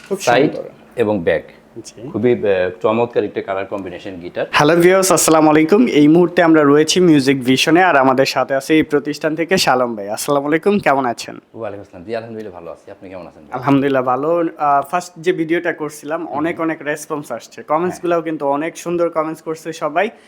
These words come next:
Speaker 1: আজকের ভিডিওতে কেমন আকর্ষণ রাখছেন, বা সামনে তো ঈদ চলে আসছে, ঈদ উপলক্ষে
Speaker 2: হুম, হুম।
Speaker 1: কেমন ডিসকাউন্ট থাকবে?
Speaker 2: আচ্ছা, আমরা ডিসকাউন্ট প্রসঙ্গে যাওয়ার আগে আমি সবাইকে আন্তরিকভাবে ধন্যবাদ জ্ঞাপন করতে চাই, কারণ আমাদের সম্মানিত দর্শক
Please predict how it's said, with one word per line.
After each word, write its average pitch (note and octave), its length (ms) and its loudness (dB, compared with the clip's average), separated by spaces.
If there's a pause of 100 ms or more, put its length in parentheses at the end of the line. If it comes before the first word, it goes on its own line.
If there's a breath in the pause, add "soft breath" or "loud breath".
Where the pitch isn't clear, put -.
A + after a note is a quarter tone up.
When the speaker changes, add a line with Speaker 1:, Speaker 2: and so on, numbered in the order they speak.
(120)
Speaker 1:
আজকের F3+ 480 -4
ভিডিওতে F3+ 380 -2
কেমন E3 280 -2
আকর্ষণ D#3+ 500 -6
রাখছেন, D#3 400 -6
বা C#3+ 100 -4
সামনে D3+ 300 -10
তো D3+ 120 -8
ঈদ D#3+ 320 -2 (220)
চলে D3+ 200 0
আসছে, C#3 300 -4
ঈদ C3+ 120 -6
উপলক্ষে C#3 240 -2
Speaker 2:
হুম, C#3+ 100 -10
হুম। D3+ 80 -8
Speaker 1:
কেমন C3+ 280 -6
ডিসকাউন্ট B2+ 420 -10
থাকবে? G#2 220 -8
Speaker 2:
আচ্ছা, F#2 300 -8
আমরা G#2 140 -6
ডিসকাউন্ট B2+ 560 -2
প্রসঙ্গে D3 460 -4
যাওয়ার B2 260 0
আগে A2+ 180 -4
আমি G#2+ 140 -6
সবাইকে G#2+ 440 -6
আন্তরিকভাবে A#2+ 520 -4
ধন্যবাদ G#2 480 -8
জ্ঞাপন G2+ 280 -6
করতে F2 300 -12
চাই, G2 220 -10 (100)
কারণ G2 180 2
আমাদের F#2 460 -2
সম্মানিত G2+ 600 -4
দর্শক G2+ 440 -4